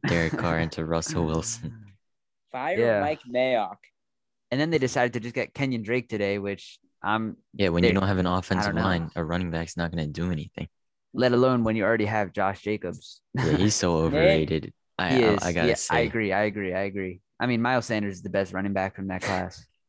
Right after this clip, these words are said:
Speaker 3: Oh my God. You and Miles Sanders. No, Miles Sanders is nice.
Speaker 1: I mean,
Speaker 3: But
Speaker 1: Josh
Speaker 3: Mi-
Speaker 1: Jacobs had one of the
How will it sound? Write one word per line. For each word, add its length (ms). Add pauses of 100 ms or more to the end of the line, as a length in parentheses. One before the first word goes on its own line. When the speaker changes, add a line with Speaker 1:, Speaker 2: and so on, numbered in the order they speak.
(120)
Speaker 3:
Oh 220
my 140
God. 400 (180)
You 380
and 100
Miles 360
Sanders. 520
No, 280
Miles 300
Sanders 300
is 100
nice. 260 (520)
Speaker 1:
I 80
mean, 300 (100)
Speaker 3:
But 200
Speaker 1:
Josh 220
Speaker 3:
Mi- 0
Speaker 1:
Jacobs 420
had 180
one 200
of 100
the 120